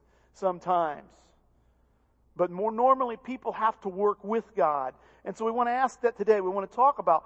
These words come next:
what is my part in this transformation process of going from being an ungrateful person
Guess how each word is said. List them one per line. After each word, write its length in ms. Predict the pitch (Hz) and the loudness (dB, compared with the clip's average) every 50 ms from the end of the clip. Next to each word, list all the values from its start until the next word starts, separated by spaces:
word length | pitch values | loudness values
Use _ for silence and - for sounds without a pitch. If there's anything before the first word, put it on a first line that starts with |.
| - - - - | -8 -20 -16 -4
what 140 | - - 254 | 2 4 4
is 80 | 240 180 | 4 4
my 180 | 214 214 226 | 0 0 0
part 320 | 226 - - 233 226 - - - - - - - | 0 4 6 6 6 6 4 -6 -20 -20 -20 -12
in 100 | - 196 | -8 -6
this 120 | 196 202 - | -6 -6 -8
transformation 760 | - - 208 208 208 - - 196 196 196 196 185 - 196 170 | -6 -6 -4 -4 -4 -6 -10 -6 -6 -6 -6 -6 -12 -14 -6
process 640 | - 208 196 196 208 202 - - - - - - - _ _ _ _ _ _ _ _ _ _ _ _ _ _ _ _ - | 0 2 4 4 4 0 -4 -12 -14 -14 -14 -16 -20 _ _ _ _ _ _ _ _ _ _ _ _ _ _ _ _ -4
of 140 | 180 175 | -2 2
going 300 | 160 202 196 202 196 190 | 2 2 2 2 0 -4
from 200 | - - 190 180 | -6 -6 -6 -4
being 260 | 170 190 202 196 180 175 | -4 -6 -8 -6 -6 -2
an 80 | 180 | -2
ungrateful 480 | 226 285 294 226 208 220 226 220 214 208 | -2 -2 -2 0 2 2 2 0 -4 -2
person 460 | - 214 226 233 220 - 233 220 208 | 2 4 4 4 2 -2 -10 -10 -10